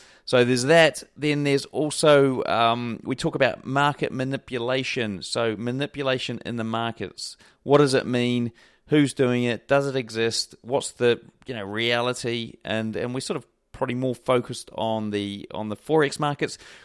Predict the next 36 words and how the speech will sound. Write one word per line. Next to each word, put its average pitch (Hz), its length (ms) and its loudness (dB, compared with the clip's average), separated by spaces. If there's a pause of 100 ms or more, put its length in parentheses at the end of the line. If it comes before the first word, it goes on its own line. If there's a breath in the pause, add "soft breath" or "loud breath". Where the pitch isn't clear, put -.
(160 loud breath)
That 170 180 6
said, 160 120 0
I've 143 120 -4
got 160 100 0
a 143 60 -4
guest - 320 -10
coming 135 260 -10
up - 140 -12
soon 117 540 -6
that 113 180 -8
talks - 280 -10
very 117 200 -4
much 113 260 -8
about 110 320 -6
manipulation 110 680 -6
in 104 120 -10
the 110 60 -8
stock - 280 -4
market. - 380 -10
So 120 260 -4
stay - 260 -2
tuned 120 220 -6
for 117 100 -4
that. 143 360 4 (360 loud breath)
Uh, 139 380 10
the, 151 400 2 (140)
then 175 160 2
we 170 100 0
also 190 280 0
go 165 420 0
on 131 420 0
about, 104 580 2 (760)
uh, 110 200 2
the 113 140 -4
industry 123 720 -4
educators 107 760 -2